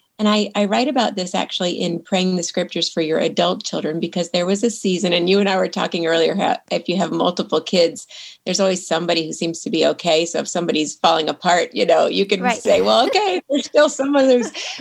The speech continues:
Speaker 1: Well, I had a season when several of my children were walking through really hard places.
Speaker 2: Mm.
Speaker 1: Um, one in a friendship, one in a job, one with a position, um,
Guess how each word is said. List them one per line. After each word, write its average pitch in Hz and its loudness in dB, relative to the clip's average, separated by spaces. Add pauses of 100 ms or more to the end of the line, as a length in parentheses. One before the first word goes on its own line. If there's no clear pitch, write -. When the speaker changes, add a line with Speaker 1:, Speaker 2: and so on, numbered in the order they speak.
(100)
Speaker 1:
Well, 220 4
I 214 2
had 233 0
a 214 -2
season 196 -4
when 175 -2
several 202 0
of 165 -2
my 160 -2
children 170 -4
were 160 -2
walking 165 -2
through 156 -4
really 160 2
hard 151 -4
places. - -4
Speaker 2:
Mm. 226 -10
Speaker 1:
Um, 147 -6 (360)
one 185 0
in 180 0
a 170 -4
friendship, 170 -2
one 160 -2
in 160 0
a 156 2
job, 147 0
one 160 -4
with 160 -2
a 156 -2
position, 160 -2
um, 151 -2